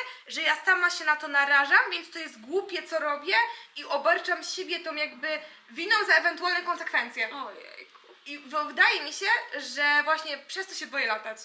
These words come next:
Speaker 2: A co najbardziej lubisz w byciu dorosłym?
Speaker 1: Mm, no chyba właśnie ten luz, bo mimo tego, że,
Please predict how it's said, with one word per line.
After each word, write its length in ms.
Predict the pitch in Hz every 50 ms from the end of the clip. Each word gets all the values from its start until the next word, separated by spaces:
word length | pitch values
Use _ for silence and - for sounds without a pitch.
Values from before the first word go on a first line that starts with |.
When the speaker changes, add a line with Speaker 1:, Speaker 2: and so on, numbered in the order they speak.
| - _
Speaker 2:
A 80 | - 226
co 160 | - - 349
najbardziej 560 | 330 330 294 240 262 285 277 262 277 262 247
lubisz 520 | 240 240 269 254 240 269 262 247 240 - -
w 120 | 226 214 202
byciu 280 | 190 233 240 - 269 247
dorosłym? 580 | 214 208 - - - - - 92 - _ _ _ _ _ _ _ _ _ _ _ _ _ _ _ _ _ _ _ _ _ _ _ _ _ -
Speaker 1:
Mm, 220 | 285 277 277 277 277
no 120 | 294 330
chyba 240 | - 403 381 403 392
właśnie 480 | 403 403 392 392 - 381 370 359 359 359 - _ _ _ _ _ _
ten 340 | - 339 330 330 320 320 311
luz, 300 | 311 320 285 254 247 240
bo 240 | 247 240 254 254 254
mimo 320 | 254 254 262 269 262 262
tego, 360 | 262 277 277 269 262 262 262
że, 680 | 254 247 233 240 247 240 233 240 240 240 240 240 240 240